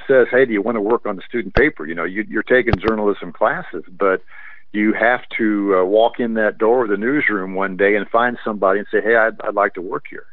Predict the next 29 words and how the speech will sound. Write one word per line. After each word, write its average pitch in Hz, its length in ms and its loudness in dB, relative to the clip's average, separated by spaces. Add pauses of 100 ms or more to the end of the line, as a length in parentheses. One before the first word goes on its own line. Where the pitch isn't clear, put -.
And 87 200 -8
I 92 80 0
did 110 300 0
that 101 260 0
finally. 117 340 2
I 92 80 2
didn't 139 280 -2
do 131 180 6
it 110 80 2
until, 110 500 2 (720)
uh, 95 680 2 (120)
I 101 100 -6
guess 104 220 0
the - 80 -12 (160)
second 117 320 0
semester 107 600 -4
of 95 100 -8
my 90 240 -6
sophomore 95 380 0
year. 87 220 -2
I 78 40 0
was 78 100 -10
down 107 220 0
there 104 140 0
a 101 40 -4
semester, 92 720 -2
and 92 120 -14
then 92 140 -10
the 82 100 -8